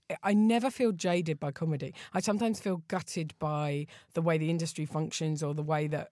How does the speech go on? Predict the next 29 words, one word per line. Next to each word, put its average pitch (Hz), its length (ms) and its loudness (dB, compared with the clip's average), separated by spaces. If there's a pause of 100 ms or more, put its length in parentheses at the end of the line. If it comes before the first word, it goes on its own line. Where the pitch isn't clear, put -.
(120)
money 165 460 2
or 151 60 0
whatever 156 580 0 (160)
is 165 220 -8
dispersed, 180 540 0
or 156 140 2
I 160 60 4
feel 180 180 -2
gutted 170 320 -4
when 160 120 -2
I 160 60 0
see 170 160 -4
someone 151 280 -2
good 160 220 -2
give 151 140 -4
up. 147 200 -4 (200)
But - 80 -2
I 170 80 2
never 190 320 4
feel 196 200 -2
jaded 160 380 0
about 143 220 -4
it 175 60 -10
because 156 280 -4
it 156 160 -6
does 165 220 0
always 160 280 0
feel 151 320 -2
like 139 440 -6